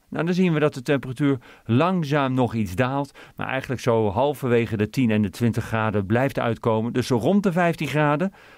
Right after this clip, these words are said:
De nachten, die gaan toch duidelijk naar beneden en kruipen langzaam richting de nul graden.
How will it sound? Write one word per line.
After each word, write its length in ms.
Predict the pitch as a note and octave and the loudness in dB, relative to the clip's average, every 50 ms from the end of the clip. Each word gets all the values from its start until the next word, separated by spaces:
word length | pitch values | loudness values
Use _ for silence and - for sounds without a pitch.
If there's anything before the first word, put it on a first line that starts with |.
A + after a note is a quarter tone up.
| - _ _ | -20 _ _
De 100 | - A2 | 0 0
nachten, 600 | B2 C#3 D#3+ G3+ G3 - - - A3+ A3+ G#3+ _ _ _ _ _ _ _ _ _ _ - | 2 2 2 0 -2 -4 -2 0 0 -2 -2 _ _ _ _ _ _ _ _ _ _ -16
die 140 | - G3 D#3+ | -14 -12 -8
gaan 180 | - D3 C#3+ | -6 -6 -6
toch 160 | C#3+ C#3+ C3 | -6 -6 -6
duidelijk 320 | B2+ D3 C#3 C3 B2+ A#2 B2 | -2 0 0 0 0 0 0
naar 140 | C3 B2 A#2+ | 0 0 2
beneden 480 | B2 B2 B2+ A#2+ A#2 B2 B2 C#3+ C#3+ _ _ - | 2 2 4 4 4 2 2 0 -4 _ _ -12
en 140 | - G2 - | -12 -12 -10
kruipen 520 | - - A#2 C3 D#3 E3 E3 E3 - B2+ | -8 -6 -2 0 0 0 0 0 -2 0
langzaam 400 | A#2+ C3 C#3 C#3+ B2+ C3+ B2+ B2 | 0 2 0 0 -2 -2 -2 -2
richting 440 | A2 G#2+ A2+ G#2+ - - G2+ G2 F2 | -2 -2 -4 -4 -4 -6 -6 -4 -4
de 180 | F#2 F#2 F2 - | -4 -6 -6 -8
nul 400 | - G2 G2+ G#2 G#2+ B2 D3 E3+ | -8 -6 -2 0 2 2 2 2
graden. 480 | C3 F#2 - G2 E2+ D#2 D#2 D2+ D2 | 0 -2 -6 -6 -8 -8 -10 -14 -16